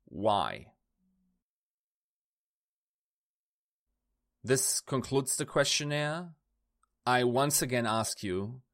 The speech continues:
to give a percentage of how certain you are of your answer. Write it down or remember it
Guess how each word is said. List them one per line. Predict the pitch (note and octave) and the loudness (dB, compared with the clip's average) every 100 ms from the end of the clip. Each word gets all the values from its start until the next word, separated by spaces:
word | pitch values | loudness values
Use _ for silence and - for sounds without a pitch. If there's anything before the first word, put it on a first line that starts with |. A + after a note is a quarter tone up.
| _ _ _ - | _ _ _ -10
to | A2+ | -6
give | A2+ D#3 | -2 0
a | E3 | 0
percentage | - - - C3 A#2+ A#2+ G2 - | 0 0 2 2 0 -2 -4 -2
of | A2+ G#2 - - | -2 -2 -6 0
how | A#2+ B2 | 2 4
certain | A#2 - B2+ B2 - A2 | 4 2 2 -2 -2 -4
you | G#2+ | 0
are | G2 F#2 E2 | 0 2 0
of | - | -4
your | G2 | -4
answer. | F#2 F2 - - - - _ _ _ _ _ | -2 -4 -6 -10 -12 -18 _ _ _ _ _
Write | G#2 A#2 A#2+ | 2 4 4
it | A2+ - | 0 0
down | A#2 A#2+ C#3+ D3+ - - | 2 2 0 -6 -10 -2
or | A2+ | -2
remember | G#2+ A2 A2 A2+ A2+ F#2+ C#2+ | 0 0 2 2 2 0 -2
it | G#1+ - - | -4 -8 -14